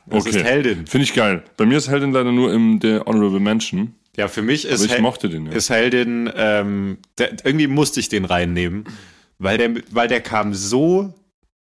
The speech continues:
Speaker 1: eiskalt von der Seite. Also, was, das war so ein, keine Ahnung, ich meine, das liegt natürlich auch an meiner,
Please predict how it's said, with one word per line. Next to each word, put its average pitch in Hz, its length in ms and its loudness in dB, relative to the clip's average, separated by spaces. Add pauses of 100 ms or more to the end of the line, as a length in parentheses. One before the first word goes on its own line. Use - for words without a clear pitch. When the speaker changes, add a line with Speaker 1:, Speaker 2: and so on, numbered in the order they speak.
(760)
Speaker 1:
eiskalt 151 920 0
von 123 260 -2
der 120 120 0
Seite. 92 400 -4 (400)
Also, 113 320 0 (140)
was, 135 180 0
das 139 140 -2
war 139 120 2
so 139 100 0
ein, 139 220 -4 (300)
keine 156 260 -2
Ahnung, 170 240 0
ich 123 120 -2
meine, 131 140 -2
das 127 100 -4
liegt 139 140 -2
natürlich 131 280 -2
auch 120 80 -2
an 120 120 0
meiner, 113 420 -2